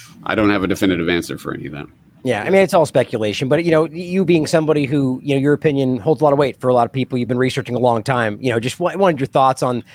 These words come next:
Speaker 2: you know,
Speaker 1: Sure.
Speaker 2: whether it's an opportunity or, or just the, you know, I, but I think, I think I agree with you, the technology. But let, let's get into some questions from the chats. If, do you guys have any that you kind of pulled aside? If not, I can just grab some from the chat that might have, and in the meantime, if right now, guys, dump your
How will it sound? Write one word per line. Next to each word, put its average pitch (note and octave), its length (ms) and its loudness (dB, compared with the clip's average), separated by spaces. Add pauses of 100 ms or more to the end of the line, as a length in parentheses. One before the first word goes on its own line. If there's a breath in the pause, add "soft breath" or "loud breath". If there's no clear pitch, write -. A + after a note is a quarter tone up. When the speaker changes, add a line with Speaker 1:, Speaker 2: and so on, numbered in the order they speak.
(160 loud breath)
Speaker 2:
you C3 80 -4
know, B2 160 2
Speaker 1:
Sure. D#2+ 140 -4
Speaker 2:
whether C3+ 280 0
it's B2+ 100 0
an C3+ 60 0
opportunity C3+ 640 0
or, A#2 300 0
or A#2+ 140 2
just A#2 240 -4
the, A#2+ 280 0
you A2 80 -6
know, G#2 160 -4 (220)
I, C3 140 -2
but C3 140 2
I C3 100 4
think, A#2+ 260 -4
I C3+ 100 4
think B2+ 220 -2
I C#3+ 60 4
agree C#3+ 180 0
with A#2 120 -2
you, G#2+ 180 -6
the A2+ 80 -6
technology. A#2 580 -2 (320 loud breath)
But F3 160 2
let, F#3+ 200 2
let's G3+ 200 2
get G#3 140 2
into F#3+ 180 2
some F3 300 0
questions F3 340 0
from D#3+ 120 -6
the C#3 60 -2
chats. D#3+ 360 0
If, C#3 160 -10
do C#3 80 -6
you D3 80 -4
guys D#3+ 180 4
have D#3 180 2
any D#3+ 220 2
that D3+ 220 0
you D3+ 360 -4 (200)
kind E3 100 0
of D3 80 -4
pulled D3 180 -2
aside? D3+ 460 2
If C#3+ 120 -6
not, C#3+ 180 0
I C3 100 -4
can C3 140 -8
just A#2+ 140 -12
grab C3 260 0
some C3 160 -4
from C3 140 -6
the A#2+ 60 -6
chat C3 320 0
that A#2+ 120 -12
might B2 160 -2
have, A#2 160 -4 (160 soft breath)
and D3+ 100 0
in D#3+ 60 2
the D#3+ 60 2
meantime, D#3+ 300 2
if D3 120 -2
right D3+ 180 2
now, D3+ 160 2
guys, C#3+ 280 2
dump D3 280 -2
your C#3 220 0